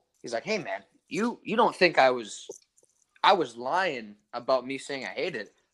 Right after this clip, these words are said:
I was like, "Dude, honestly, I don't really give a fuck." He's like, "What, what kind of answer is that? What do you mean you don't care?" I was like, "Birkin, I know for a fact that even if you did like it,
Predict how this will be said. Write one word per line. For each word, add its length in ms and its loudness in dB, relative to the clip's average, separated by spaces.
I 40 -10
was 80 -8
like, 120 -8
"Dude, 140 4
honestly, 340 0
I 60 4
don't 140 -4
really 160 -4
give 100 -4
a 40 -8
fuck." 220 -2
He's 120 -2
like, 260 4
"What, 260 2
what 180 -4
kind 140 6
of 60 6
answer 220 4
is 60 -8
that? 200 0
What 60 -2
do 60 -2
you 40 -6
mean 80 -4
you 80 -4
don't 140 -6
care?" 160 -12
I 20 -8
was 80 -10
like, 160 -4
"Birkin, 320 4
I 180 4
know 160 0
for 140 -6
a 60 0
fact 440 -4
that 180 -2
even 180 -4
if 140 -6
you 80 -6
did 380 4
like 260 -4
it, 120 -16